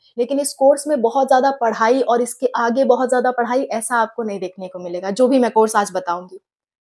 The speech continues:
ठीक है? तो दो चीज़ बता दिया, आर्ट्स के लिए और बोलने वालों के लिए। नेक्स्ट बात आती है ऐसे बच्चों की जो कंप्यूटर पे काम करना बहुत चाहते हैं,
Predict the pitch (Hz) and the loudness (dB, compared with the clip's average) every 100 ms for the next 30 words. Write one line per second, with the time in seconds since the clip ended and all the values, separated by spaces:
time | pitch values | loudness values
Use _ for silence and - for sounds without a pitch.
0 | - 262 294 - _ _ _ - 262 285 | -14 -10 -10 -10 _ _ _ -6 2 4
1 | 285 302 247 240 220 254 - 208 220 233 | 4 0 0 4 4 4 4 4 4 2
2 | - 269 262 349 392 226 294 - 202 233 | 0 2 2 0 0 2 2 0 2 4
3 | 226 233 196 180 185 190 185 180 - _ | 6 4 2 2 -2 -6 -12 -12 -14 _
4 | _ _ - 254 294 - 269 302 302 262 | _ _ -8 -2 -2 -4 0 0 2 -4
5 | 254 285 311 - 240 302 262 262 285 285 | -4 -2 -2 0 -2 0 -2 0 -4 -2
6 | 339 359 349 320 311 359 339 339 294 285 | -4 -2 -2 -2 -2 -4 -4 -4 -2 0
7 | 285 277 277 226 247 - 190 180 185 185 | 0 0 2 0 -2 -4 -6 -8 -12 -20
8 | 202 | -20